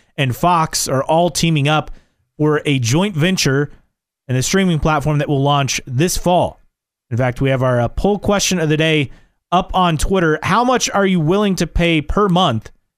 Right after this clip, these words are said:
for this new platform? Twenty dollars or more, thirty dollars or more, forty dollars or more,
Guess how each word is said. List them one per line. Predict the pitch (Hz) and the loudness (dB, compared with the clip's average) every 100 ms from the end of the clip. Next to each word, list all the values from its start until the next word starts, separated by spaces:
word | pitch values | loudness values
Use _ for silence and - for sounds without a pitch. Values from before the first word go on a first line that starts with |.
| _ _ _ _ - | _ _ _ _ -4
for | 160 | 0
this | 151 151 151 | 0 0 0
new | 160 | 0
platform? | 160 147 135 101 - - | 2 0 -2 -6 -10 -6
Twenty | - 160 | -2 2
dollars | 180 185 196 185 | 2 2 2 2
or | |
more, | 190 202 196 | 2 0 0
thirty | 156 175 | 0 2
dollars | 180 180 185 | 2 2 2
or | 180 | 0
more, | 180 185 | 0 0
forty | - - 170 170 | -2 -2 0 2
dollars | 170 170 165 | 2 2 2
or | 165 | 0
more, | 160 165 156 | 2 0 -2